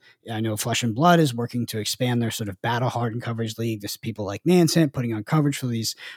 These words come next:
for these callings and these kind of events. You need to be doing that. You need to get a portfolio. You need to get material that you can present to people that is a compelling reason of why you should, uh, you know, you should be on the booth. And then I think it's,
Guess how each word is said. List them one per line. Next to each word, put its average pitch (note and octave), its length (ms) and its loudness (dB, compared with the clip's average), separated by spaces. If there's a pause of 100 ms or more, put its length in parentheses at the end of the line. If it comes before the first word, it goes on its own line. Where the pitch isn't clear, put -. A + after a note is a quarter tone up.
for A2+ 80 -4
these G#2 160 -2
callings D#3+ 520 6
and A#2+ 120 0
these C3 100 0
kind C3+ 160 0
of B2 60 -2
events. C3+ 360 0 (280)
You G#2+ 100 -4
need A#2+ 60 0
to B2+ 80 0
be C3+ 80 2
doing B2+ 260 2
that. A#2+ 340 -2
You A#2+ 120 -6
need B2 180 -2
to B2+ 60 -6
get A#2+ 140 -2
a A2 40 -4
portfolio. B2 600 -4
You A2 160 -4
need A#2 160 -2
to - 120 -6
get A2+ 240 -4 (880)
material C3+ 760 4
that G2+ 100 -8
you G#2 140 -6
can G#2+ 180 -8
present C3 320 -2
to - 60 -8
people G#2 440 -8 (400)
that G#2+ 180 -4 (120)
is A2+ 120 -4
a G#2+ 60 -4
compelling A#2 540 -2
reason A2 300 -4
of G2 120 -10
why A2+ 540 -6 (400)
you G#2 180 -4
should, G2 300 -6
uh, F#2+ 320 -6 (240)
you A#2+ 60 -4
know, A2 60 -2
you G#2+ 160 -2
should B2 180 -2
be B2+ 100 0
on A#2+ 100 -2
the A#2 60 -2
booth. D#3 360 2
And C3 140 2
then D3 100 6
I D3 80 4
think F#3 200 0
it's, - 260 0